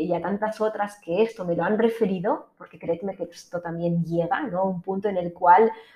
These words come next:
pues, de verdad, yo no quiero hoy galletas y no es que hable el T C A, hablo yo, ¿no?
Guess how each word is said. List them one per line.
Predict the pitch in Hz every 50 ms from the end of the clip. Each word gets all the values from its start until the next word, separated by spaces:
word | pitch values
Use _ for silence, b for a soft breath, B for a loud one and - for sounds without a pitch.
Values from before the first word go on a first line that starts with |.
| B B
pues, | - 175 165
de | 180 175
verdad, | 175 165 165 175 190 214 202 185 170
yo | 180 175 185
no | 180 170 165 -
quiero | - 196 185 185 180 -
hoy | - 202 190 175 170
galletas | 156 156 170 185 185 190 180 - - - - - 190
y | 185 175
no | 170 175 175
es | 165 -
que | -
hable | 185 170 185 185
el | 180 175
T | 185 175
C | - - 185
A, | 175 185 233
hablo | 254 - - 175 175 180 180 170
yo, | 175 170 175 180 165 156 156
¿no? | 160 170 285 330 -